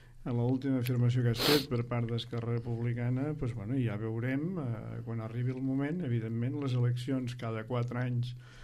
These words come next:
són les que determinen el recolzament popular que té cadascú i, com que hem de passar la revàlida,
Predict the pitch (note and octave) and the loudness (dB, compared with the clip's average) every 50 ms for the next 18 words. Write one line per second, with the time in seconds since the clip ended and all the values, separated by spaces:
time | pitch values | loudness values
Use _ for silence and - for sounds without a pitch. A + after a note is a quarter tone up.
0 | - - - - - D3 C#3+ C#3 C3+ B2+ B2 B2 D3 C3+ C3 B2 A#2+ - B2+ B2 | -16 -14 -12 -4 0 2 4 4 4 4 2 2 2 2 2 2 2 2 4 4
1 | B2 C#3 C#3+ C#3+ C#3 C3+ B2+ B2 B2 B2 B2 B2+ D3 C3+ C3 - C3 C3+ C3 C3+ | 6 6 6 6 4 4 4 4 4 4 4 4 2 2 2 2 2 2 2 2
2 | C3 B2+ B2 B2+ B2 B2 C3+ C#3 C#3 C3 B2 A#2+ C3 A#2+ B2 B2+ B2 B2+ B2+ B2+ | 0 2 2 2 2 4 4 4 4 4 2 2 0 0 0 0 2 2 2 2
3 | B2 A#2+ B2 A#2+ A#2+ B2 B2+ B2+ B2 B2 A#2+ A#2+ B2 B2 A#2+ B2 - D#3 D#3 E3 | 0 0 0 0 0 0 0 0 0 0 2 2 4 4 2 2 4 6 6 6
4 | G3 A3+ - - - - - - - - - - - - B2+ B2+ C3+ D#3 D#3+ - | 6 4 0 -6 -14 -20 -20 -20 -20 -20 -20 -12 -4 0 2 4 4 4 2 0
5 | - - C#3 C3 B2+ B2 A#2+ B2 B2 A#2+ A#2+ A#2 A#2 A#2+ - C#3 B2 B2 A#2 A2+ | -2 0 2 2 2 2 2 4 4 4 4 4 2 0 -2 0 2 2 2 2
6 | - B2 A#2+ B2 C3+ B2 A#2+ B2 A#2+ A#2 A#2 A2+ B2+ C#3 D3+ D#3+ D3 B2+ B2 B2 | 2 0 -2 0 0 2 4 4 4 4 2 2 4 4 6 6 4 4 4 2
7 | A2+ B2 - | 2 0 -2